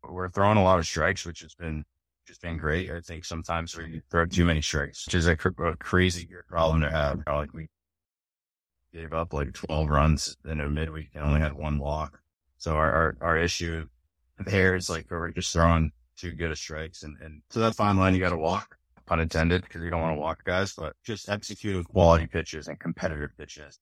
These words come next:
as opposed to just strikes, which is, again, a great problem to have, executing pitches in, in your pitch margin,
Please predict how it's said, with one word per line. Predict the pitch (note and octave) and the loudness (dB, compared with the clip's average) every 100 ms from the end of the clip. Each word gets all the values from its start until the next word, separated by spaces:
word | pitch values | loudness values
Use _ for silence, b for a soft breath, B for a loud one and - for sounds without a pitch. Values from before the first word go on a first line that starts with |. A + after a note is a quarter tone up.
| - | -4
as | F#2 F#2+ | 0 0
opposed | F#2 F#2+ - | 0 -2 0
to | D2 | -2
just | E2 C#2+ | 0 0
strikes, | - - C#2 C2+ - - _ - | -2 -2 -4 -4 -14 -18 _ -16
which | F2+ G#2+ | -6 -2
is, | F2+ | 0
again, | E2+ F#2 F2 E2 | 0 0 2 2
a | |
great | D#2+ E2 D#2+ | 0 -2 -2
problem | E2+ D2+ D2+ | 2 2 2
to | |
have, | D2 C#2+ B1+ - | 2 0 0 -6
executing | F2 - - D#2+ D#2 | -8 -6 -6 -4 -4
pitches | D#2 D2+ D2+ | -6 -8 -8
in, | D2 C#2+ C2+ | -4 -4 -6
in | D2+ D2 _ _ | -14 -18 _ _
your | D2 C#2 | -20 -18
pitch | D2+ D#2 | -16 -10
margin, | C#2+ C#2 C#2+ C2+ | -4 -2 -4 -10